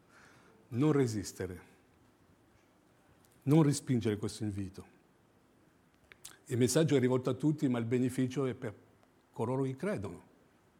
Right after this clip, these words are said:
Attenzione, per coloro che sono in Cristo. Questo è il passaggio. Lui, Cristo, è il garante.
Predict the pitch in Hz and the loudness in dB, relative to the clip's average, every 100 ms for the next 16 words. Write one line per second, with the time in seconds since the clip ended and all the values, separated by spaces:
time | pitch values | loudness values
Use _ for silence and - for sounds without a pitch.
0 | _ - 120 - 175 98 92 - _ - | _ -12 -12 -4 -4 -4 -8 -14 _ -20
1 | - _ - - 123 135 180 160 113 120 | -20 _ -18 -8 -2 0 -2 -4 -8 -6
2 | 117 113 196 156 - - - _ _ _ | -6 -6 -4 -4 -6 -16 -20 _ _ _
3 | _ _ _ _ _ _ _ _ _ - | _ _ _ _ _ _ _ _ _ -20
4 | _ 165 160 110 113 - 127 90 101 110 | _ -2 -2 -4 -4 -2 -4 -2 -4 0
5 | 156 180 - - 165 185 - 180 180 120 | 0 0 -4 -4 -2 -2 -4 -6 -6 -6
6 | 117 117 120 117 90 82 - | -6 -4 -4 -4 -8 -14 -18